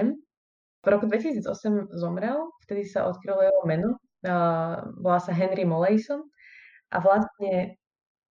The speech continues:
vďaka tomuto pacientovi sme vlastne sa dostali taký prvý hint, teda takú, sme sa prvýkrát dozvedeli, že pamäť nie je iba jeden typ, alebo minimálne to, že v mozgu,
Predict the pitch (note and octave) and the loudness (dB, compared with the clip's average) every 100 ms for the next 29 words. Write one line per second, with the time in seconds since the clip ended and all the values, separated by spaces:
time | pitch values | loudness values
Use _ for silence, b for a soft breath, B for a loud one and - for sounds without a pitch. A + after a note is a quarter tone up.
0 | _ E3+ - G3+ G#3 G3 F#3+ F#3 - A#3 | _ -12 -2 -2 2 2 2 -2 -2 -2
1 | C#4 A3 F#3 F#3 B3 C4 C#4 C#4+ C#4+ C#4 | 0 -2 -6 -8 -8 -8 -4 -4 -2 -4
2 | B3+ G#3 F#3+ F#3 F3+ - _ _ F#3 F#3 | -6 -8 -4 -2 -4 -6 _ _ -10 -4
3 | G#3 G3 F#3+ - _ F#3+ G3+ G3+ F#3+ G3+ | 0 2 0 -6 _ -8 -4 0 0 -2
4 | - - A3 A3 F3+ G#3 G3+ G#3+ - - | -8 -2 2 2 2 0 0 -4 -4 -2
5 | F#3 F#3 F#3 - F3+ F3 F3+ _ _ _ | 0 0 -4 -8 -6 -6 -8 _ _ _
6 | _ b b _ G3 G3 G#3 A3 B3 A3+ | _ b b _ -4 -2 2 2 2 2
7 | F#3+ G3 G3 G3+ G#3 A3+ A3+ F#3+ F#3 F#3 | 2 0 -2 0 0 -2 -4 -2 -2 -4
8 | - _ _ G3 G3 F#3+ - - F#3+ G3 | -8 _ _ 0 0 -4 -8 -8 -2 0
9 | G3 F3+ F#3 F#3+ F#3+ F3+ G3+ A#3 - F3+ | 0 2 2 2 0 -2 -4 -8 -4 -4
10 | F3+ F3+ F#3 G3 F#3 F3+ F3+ F#3 F3+ F#3 | -2 -2 -2 -4 -4 -2 -2 -2 -2 -2
11 | F3+ - - F3+ G#3+ A3 - B3+ | -2 -4 -2 0 0 -2 -6 -6